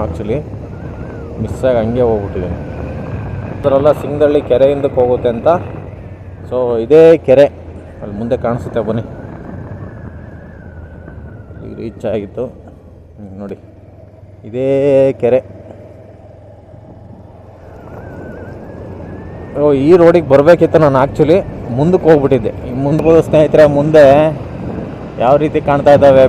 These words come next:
ಬೆಟ್ಟಗಳು ಅಂತ. So ಅದ್ರ ಮಧ್ಯೆ ಇವಾಗ ಪಾಸ್ ಆಗ್ಬಿಟ್ಟು ನಾವು ಆ ಕಡೆ ಹೋಗ್ತೀವಿ. ಇದೇನು ಕಾಣ್ತಾ ಇದ್ದಾವೆ ಬೆಟ್ಟಗಳು, ಇದನ್ನ ಪಾಸ್ ಆಗಿ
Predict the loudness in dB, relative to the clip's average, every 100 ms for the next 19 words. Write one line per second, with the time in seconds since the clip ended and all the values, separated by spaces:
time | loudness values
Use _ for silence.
0 | 4 2 2 4 4 4 2 0 -2 -4
1 | -4 -4 -4 0 6 6 6 4 2 4
2 | 8 8 8 6 6 8 6 8 6 6
3 | 4 6 6 6 8 6 6 4 0 4
4 | 4 6 4 4 6 6 8 8 8 6
5 | 6 6 6 4 2 0 -2 -2 -2 -2
6 | -2 0 0 2 4 6 6 8 6 6